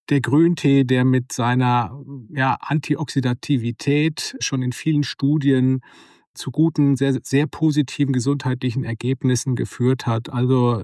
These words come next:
ja, diese Naturprodukte warten mit sehr vielen positiven Inhaltsstoffen auf. Ja,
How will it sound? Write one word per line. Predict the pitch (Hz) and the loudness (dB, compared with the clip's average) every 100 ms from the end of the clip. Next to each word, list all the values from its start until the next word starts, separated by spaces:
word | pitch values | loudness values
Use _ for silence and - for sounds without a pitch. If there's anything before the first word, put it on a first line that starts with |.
| 113 | -6
ja, | 110 113 | -4 0
diese | 127 127 | 2 2
Naturprodukte | 120 - 139 - 131 123 127 | 2 0 -4 -2 -2 0 -2
warten | 104 117 127 | -2 -2 0
mit | 123 110 | -2 0
sehr | 117 120 | -2 0
vielen | - 120 113 | 0 0 0
positiven | 127 120 127 - 123 113 | 0 0 0 -2 -2 0
Inhaltsstoffen | 117 127 120 - - 123 120 | 0 0 0 0 -4 -2 -2
auf. | 87 101 127 - - - | -2 -2 0 -2 -8 0
Ja, | 135 139 | 0 0